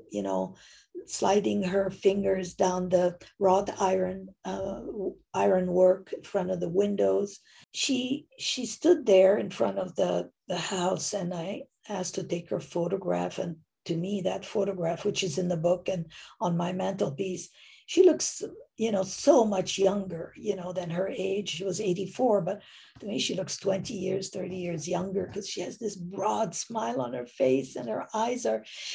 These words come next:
you know, glittering. Um, so that was very, very moving. So she, she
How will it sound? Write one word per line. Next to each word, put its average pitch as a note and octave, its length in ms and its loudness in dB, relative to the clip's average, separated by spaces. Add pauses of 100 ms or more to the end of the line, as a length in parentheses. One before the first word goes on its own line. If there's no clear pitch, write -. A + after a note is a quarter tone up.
(200)
you A3+ 120 2
know, A3 140 2
glittering. G#3 800 2 (580)
Um, G3+ 280 2 (640)
so A3 640 4 (100)
that B3+ 280 2
was C4+ 200 2 (300)
very, G#3+ 220 2
very G#3 280 0
moving. F#3 640 -4
So G3+ 140 -2
she, F3+ 480 -2
she - 160 -4